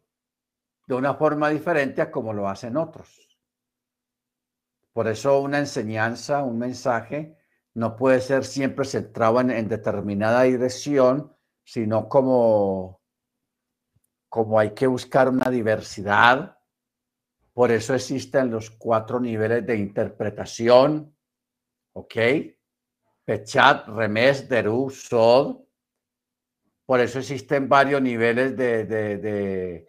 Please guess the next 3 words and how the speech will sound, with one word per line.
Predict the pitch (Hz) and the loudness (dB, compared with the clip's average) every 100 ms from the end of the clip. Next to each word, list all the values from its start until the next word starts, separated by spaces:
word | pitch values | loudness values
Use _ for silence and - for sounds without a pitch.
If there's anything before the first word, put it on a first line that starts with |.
| _ _ _ _ | _ _ _ _
de | 117 113 | -6 -2
conocimiento, | 120 107 - 95 104 127 131 113 - 165 208 _ _ _ _ _ _ _ _ _ _ _ _ _ _ _ _ _ - | -2 -4 -6 -6 -2 0 0 -2 -2 -4 -4 _ _ _ _ _ _ _ _ _ _ _ _ _ _ _ _ _ -12
¿ok? | 104 | -8